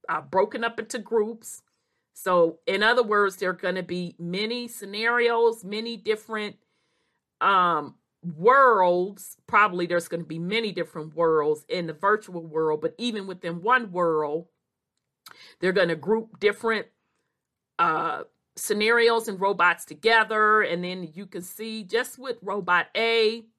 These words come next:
how they have robot, uh, A,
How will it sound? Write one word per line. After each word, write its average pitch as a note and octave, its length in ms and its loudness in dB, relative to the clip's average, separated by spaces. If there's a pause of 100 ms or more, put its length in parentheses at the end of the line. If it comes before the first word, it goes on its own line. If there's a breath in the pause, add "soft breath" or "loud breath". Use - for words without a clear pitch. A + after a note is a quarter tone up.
(680)
how F#3+ 520 4
they F#3+ 200 0
have F3+ 240 0
robot, F3 480 2 (300)
uh, C#3+ 500 -14 (480)
A, A#3 560 4